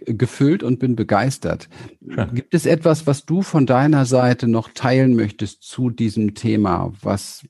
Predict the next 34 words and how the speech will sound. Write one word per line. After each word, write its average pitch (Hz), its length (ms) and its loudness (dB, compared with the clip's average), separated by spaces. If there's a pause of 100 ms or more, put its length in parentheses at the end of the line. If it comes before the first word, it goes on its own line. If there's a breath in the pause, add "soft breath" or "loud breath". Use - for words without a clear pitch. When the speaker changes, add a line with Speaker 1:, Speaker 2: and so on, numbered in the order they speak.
Speaker 1:
Menschen 113 600 0
vielleicht 104 420 0
da 104 80 0
draußen 107 520 0
gebrauchen 104 520 -2
könnten, 101 500 -2
eine 101 80 0
Einsicht 104 680 0
oder 104 260 0
ein 101 160 2
Satz 104 380 0
oder 98 360 -2
keine 127 300 0
Ahnung, 113 240 2
vielleicht 107 320 0
sogar 110 260 -2
irgendein 104 640 -2 (1200)
Gedanken, 123 840 0
so, 117 180 -2
den 117 200 0
sie 113 100 -2
so 113 140 -2
mitnehmen 117 500 0 (400 loud breath)
zu - 180 -6
diesem 123 300 0
Thema, 127 420 -2 (200 loud breath)
an 123 140 -2
alle 139 220 4
Menschen, 131 460 2
die 120 140 -2
jetzt 120 260 -4
da 113 100 0
draußen 110 680 0
wirklich, 113 560 -2